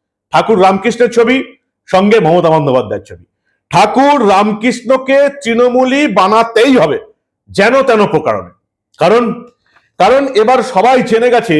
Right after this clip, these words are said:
দু হাজার ছাব্বিশের যে বিধানসভার ভোট আসছে আর দশ মাস আছে হাতে, এবং সেখানে মমতা বন্দ্যোপাধ্যায় যে হিন্দু বিদ্বেষী সেটাই প্রমাণ করার চেষ্টা করছে এই রাজ্যের বিজেপি।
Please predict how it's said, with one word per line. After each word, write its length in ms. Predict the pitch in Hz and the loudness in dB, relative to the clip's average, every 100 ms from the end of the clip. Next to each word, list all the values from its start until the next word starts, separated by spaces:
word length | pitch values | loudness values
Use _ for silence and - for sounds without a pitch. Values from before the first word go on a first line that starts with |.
| 170 | 0
দু 120 | 156 190 | 0 0
হাজার 260 | 208 240 233 | 2 0 -2
ছাব্বিশের 520 | 220 185 185 220 247 180 | -2 -4 -4 -6 -6 -2
যে 100 | 208 | -2
বিধানসভার 560 | 170 180 208 202 202 190 | 0 -2 -2 -2 -2 0
ভোট 180 | 160 196 | 0 0
আসছে 300 | 180 - 135 - _ - | 0 -2 -12 -20 _ -4
আর 100 | 160 147 | -2 0
দশ 200 | 175 175 | 0 0
মাস 180 | 185 214 - | 0 -2 0
আছে 220 | 147 151 | -2 0
হাতে, 220 | 135 117 - _ _ _ _ _ _ _ _ - | -2 -4 -8 _ _ _ _ _ _ _ _ -2
এবং 180 | 180 247 | 2 2
সেখানে 420 | 240 254 277 262 170 156 247 - - _ _ _ | 2 0 2 2 0 0 -2 -8 -20 _ _ _
মমতা 320 | 127 196 247 254 | -2 0 2 2
বন্দ্যোপাধ্যায় 680 | 247 247 247 240 247 254 240 | 0 0 0 2 2 2 0
যে 100 | 208 | -2
হিন্দু 320 | 143 180 220 240 | -2 -2 -2 -2
বিদ্বেষী 500 | 175 170 220 233 180 175 | -4 -2 -2 -2 -4 -4
সেটাই 280 | 202 240 240 | -2 -2 0
প্রমাণ 240 | 196 214 220 | 2 2 2
করার 260 | 220 220 | 0 0
চেষ্টা 220 | 208 202 | -2 -4
করছে 220 | 214 208 226 | -2 -2 0
এই 100 | 170 | 0
রাজ্যের 300 | 170 170 156 | 0 0 -2
বিজেপি। 300 | 139 139 107 | -2 -4 -8